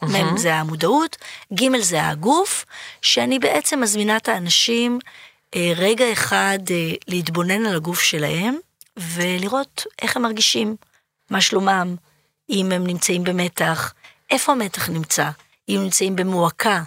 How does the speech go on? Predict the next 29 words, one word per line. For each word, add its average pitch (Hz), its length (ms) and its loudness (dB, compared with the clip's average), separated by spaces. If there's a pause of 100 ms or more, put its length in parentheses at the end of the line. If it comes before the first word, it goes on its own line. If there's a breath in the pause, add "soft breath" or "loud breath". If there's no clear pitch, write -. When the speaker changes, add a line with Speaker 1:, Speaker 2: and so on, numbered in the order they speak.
(400 soft breath)
Speaker 2:
איפה 254 240 4
המועקה 208 440 2
נמצאת, 180 420 -2
האם 165 140 -2
היא 180 80 -4
נמצאת 190 340 -4
כאן, 165 320 0 (420 loud breath)
האם 170 160 0
היא 180 100 -2
נמצאת 180 260 -4
בכתפיים, 170 680 -2 (160)
האם 165 180 -4
היא 175 60 -2
נמצאת 185 360 -2
בראש, 185 500 2 (420 loud breath)
באיזה 208 280 2
מקום 220 340 2
יש - 160 2
בעצם 170 300 -2
את 170 200 -4
המתח 160 1080 -2
בתוך - 340 -6
הגוף 147 240 -6
שלנו, 220 400 0
וזה 185 180 2
המקום 165 360 -2
של 160 180 0
הגוף, 175 540 0 (120)
הגופני, 170 580 -2